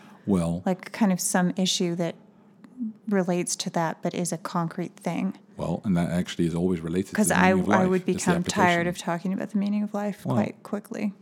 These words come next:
Speaker 1: anything absolutely is related to the meaning of life.
Speaker 2: Mm, yeah.
Speaker 1: Yeah, ultimately.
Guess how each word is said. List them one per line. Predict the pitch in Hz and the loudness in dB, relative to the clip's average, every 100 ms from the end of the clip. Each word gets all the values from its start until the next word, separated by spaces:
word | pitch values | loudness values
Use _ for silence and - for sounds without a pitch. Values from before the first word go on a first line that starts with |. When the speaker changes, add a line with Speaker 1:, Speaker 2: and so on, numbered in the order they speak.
| - - | -6 2
Speaker 1:
anything | 120 117 - 73 78 82 110 - - - - 92 | 4 4 0 -4 -4 -6 -8 -16 -20 -20 -6 -2
absolutely | 92 - 90 76 73 76 | -2 0 0 0 -2 -6
is | - - | -6 0
related | 82 82 - - | 0 0 -8 -12
to | |
the | 73 | -6
meaning | 76 76 | -4 -2
of | 76 | -4
life. | 78 76 73 - - - - - 254 | -4 -4 -8 -14 -20 -20 -20 -10 -6
Speaker 2:
Mm, | 214 214 208 202 | -4 -2 -2 0
yeah. | 202 180 165 185 185 - | 0 0 -2 -4 -4 -2
Speaker 1:
Yeah, | - 82 78 - - - - - | 0 0 -2 -10 -20 -20 -20 0
ultimately. | 98 92 80 - 64 | 2 2 -2 -6 -6